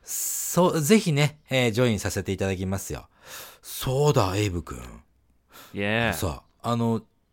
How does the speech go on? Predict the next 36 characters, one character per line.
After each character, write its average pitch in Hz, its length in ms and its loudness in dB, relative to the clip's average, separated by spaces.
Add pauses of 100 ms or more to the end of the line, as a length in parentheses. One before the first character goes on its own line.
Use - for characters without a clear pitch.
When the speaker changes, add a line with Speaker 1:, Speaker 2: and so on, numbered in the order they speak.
(840)
Speaker 1:
八 - 360 -2
月 220 640 0
の 202 180 2
末 185 360 0
に 185 100 2
ね、 254 240 0 (1160)
イ 185 80 0
ベ 247 120 2
ン- 262 60 0
Speaker 2:
At - 60 -2
the - 60 -10
end 117 380 2
of 104 140 0
August? 123 680 -4 (220)
Speaker 1:
エ 196 160 0
ン 233 160 2
ド 196 100 4
ま 160 120 2
で 147 80 -4
は 123 100 -2
い 123 60 -2
か 131 120 -4
な 127 60 0
い 123 40 -2
ん - 20 -2
だ 117 60 -2
け 107 80 -4
ど、 101 60 -4
八 160 280 -2
月 254 180 0
二 202 160 4
十 156 140 2
四 98 160 2
日 - 220 -4
だ 92 80 0
よ。 - 180 -10